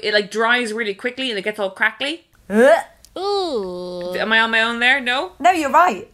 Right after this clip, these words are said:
Speaker 3: This is a complete aside, but I realised the other day that, um, because my bathroom is the only bathroom I've been using lately, my entire period is in my bathroom bin right now,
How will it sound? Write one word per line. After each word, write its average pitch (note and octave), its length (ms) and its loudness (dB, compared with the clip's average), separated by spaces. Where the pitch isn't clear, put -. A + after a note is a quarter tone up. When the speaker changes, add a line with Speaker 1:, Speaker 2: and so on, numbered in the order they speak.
Speaker 3:
This D4+ 180 0
is F4+ 120 -6
a F4 100 -4
complete D#4+ 420 -2
aside, A#3+ 560 0
but G#3+ 100 -4
I A3+ 100 0
realised C4 420 -2
the B3 80 -2
other A3+ 160 -6
day A3 420 -6
that, G#3+ 300 2
um, G3+ 420 -4
because A#3+ 560 -2
my B3 220 -4
bathroom G#3+ 340 -2
is G3 100 -6
the - 140 -10
only A3 180 -4
bathroom G#3 360 -6
I've G3+ 100 -8
been G3 120 -8
using G#3 300 -4
lately, F3+ 420 -10
my C#4 140 -2
entire C4+ 360 0
period G#3+ 640 -4
is A#3+ 180 2
in C#4+ 140 2
my C#4 140 0
bathroom C4+ 320 -2
bin D#4+ 160 -2
right A#3 160 -4
now, C4+ 260 -6